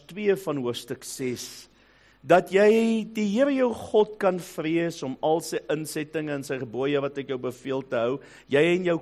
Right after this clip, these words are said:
kind en jou kindskind, al die dae van jou lewe, en dat jou dae verleng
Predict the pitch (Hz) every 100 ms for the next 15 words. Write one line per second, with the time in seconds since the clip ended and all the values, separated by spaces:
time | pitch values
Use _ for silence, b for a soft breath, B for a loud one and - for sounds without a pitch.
0 | - 139 139 - 156 185 175 180 139 135
1 | - 139 135 - 180 208 208 151 139 139
2 | 135 135 131 120 120 120 127 - - -
3 | 175 160 160 143 127 135 147 - 135 120
4 | 139 139